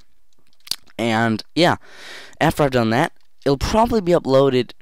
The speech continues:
to you near Saturday time, depending where you live. I have no idea the time zones people live in, so yeah, you just have to bear with me on that.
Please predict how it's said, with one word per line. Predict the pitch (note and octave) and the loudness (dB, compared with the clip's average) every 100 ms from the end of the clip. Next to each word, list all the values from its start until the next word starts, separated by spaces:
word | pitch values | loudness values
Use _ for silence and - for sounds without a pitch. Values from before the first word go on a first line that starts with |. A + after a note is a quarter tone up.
| - | -12
to | A#2+ | -6
you | A#2 A2+ | -4 -2
near | A2 A2+ A2 | -2 -2 -4
Saturday | - G#2+ G#2 G#2+ G#2+ | 0 2 2 0 -2
time, | A2 G#2+ A2 A2 - - - | -2 -2 -2 -4 -8 -18 -8
depending | - A#2+ G#2 G2 | -2 -2 -2 -4
where | G2+ | -4
you | G2+ G#2 | -6 -6
live. | G2+ G2 G2 - - | -4 -4 -6 -10 -6
I | G#2 | -4
have | G#2 | -4
no | G2 G2+ | -4 -4
idea | G2+ G2+ F#2+ | -4 -6 -8
the | - | -8
time | A2 G2+ | -6 -4
zones | G2 G2+ F#2+ | -4 -4 -6
people | - G2+ F2 | -6 -8 -8
live | F#2+ F2 | -8 -8
in, | F2+ | -8
so | - F2+ F2 - | -6 -6 -8 -10
yeah, | F2+ E2 | -6 -6
you | E2+ G#2+ | -4 -6
just | G#2+ | -6
have | F#2+ | -6
to | |
bear | F#2 F#2+ | -6 -4
with | G2+ F#2 | -4 -4
me | F#2 | -6
on | F2+ | -6
that. | F2+ F#2 | -6 -8